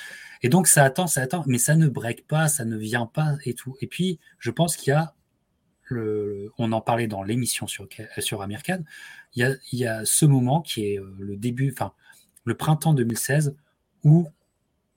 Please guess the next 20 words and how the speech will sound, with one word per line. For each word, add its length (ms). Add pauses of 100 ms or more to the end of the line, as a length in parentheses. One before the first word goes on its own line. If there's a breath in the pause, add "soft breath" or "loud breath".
d'un 220
côté 300
comme 200
de 100
l'autre, 420 (680)
euh, 260
il 60
se 160
dit, 300 (100)
il 560
se 160
dit, « 180
Ça 160
n'arrivera 400
jamais. » 400 (920 loud breath)
Et, 200
euh, 280
Amir 300
Khan 240
préfère, 760